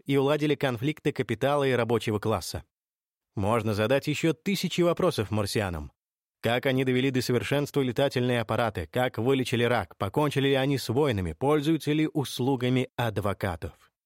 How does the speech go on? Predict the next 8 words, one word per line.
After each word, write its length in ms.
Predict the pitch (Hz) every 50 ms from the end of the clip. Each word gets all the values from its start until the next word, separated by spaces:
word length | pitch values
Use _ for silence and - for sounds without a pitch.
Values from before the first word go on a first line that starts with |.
| _ _ _ _ _ _ _ _ _ _ _ _ _ - 110
Если 380 | 101 117 160 180 - - 190
у 80 | 180 175
мистера 400 | 165 180 196 - - 190 175 156
Карнеги 460 | - 147 131 123 117 131 165 151 120
есть 360 | 104 92 92 110 117 - -
хоть 200 | - 139 131 -
капля 440 | - - 147 147 143 120 - 101 95
воображения, 840 | 90 90 87 87 90 - 95 95 90 139 175 165 127 110 95 85